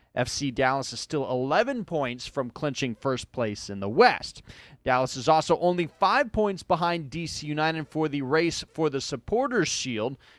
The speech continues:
and no one else is realistically in the running anymore. At the same time, no team is out of the hunt for the playoffs, so all of the remaining games are important.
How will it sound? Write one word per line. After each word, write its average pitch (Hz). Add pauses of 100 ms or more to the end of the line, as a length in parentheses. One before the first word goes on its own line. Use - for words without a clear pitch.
(120)
and 92
no 107
one 151
else 139
is 123
realistically 214
in 123
the 117
running 123
anymore. 107 (640)
At 175
the 202
same 262
time, 233
no 247
team 254
is 247
out 269 (220)
of 139
the 139
hunt 143
for 139
the 127
playoffs, 123
so 180
all 190
of 240
the 214
remaining 180
games 156
are 143
important. 165